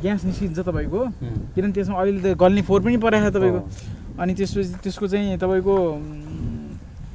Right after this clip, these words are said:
Speaker 1: केही ड्युरेसन पछि त्यो फोर गलेपछि ग्यास निस्किन्छ कि तपाईँको।
Speaker 2: उम्।
Speaker 1: हो, त्यो ग्यास चाहिँ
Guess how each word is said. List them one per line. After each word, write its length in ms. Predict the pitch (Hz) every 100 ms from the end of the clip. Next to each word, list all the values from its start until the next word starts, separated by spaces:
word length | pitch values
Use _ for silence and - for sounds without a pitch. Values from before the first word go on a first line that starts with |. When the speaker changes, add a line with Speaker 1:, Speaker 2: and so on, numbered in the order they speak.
| -
Speaker 1:
केही 140 | 196 202
ड्युरेसन 460 | 170 208 202 208 190
पछि 180 | 190 214
त्यो 480 | 214 196 165 160 151
फोर 160 | 190 190
गलेपछि 420 | 185 190 185 196
ग्यास 240 | 175 196
निस्किन्छ 300 | 180 151 190
कि 80 | 180
तपाईँको। 300 | 254 165 127
Speaker 2:
उम्। 480 | 127 - 135 110 104 104 - - -
Speaker 1:
हो, 240 | 147 170 165
त्यो 220 | - 208
ग्यास 300 | 185 202 180
चाहिँ 380 | 226 233 202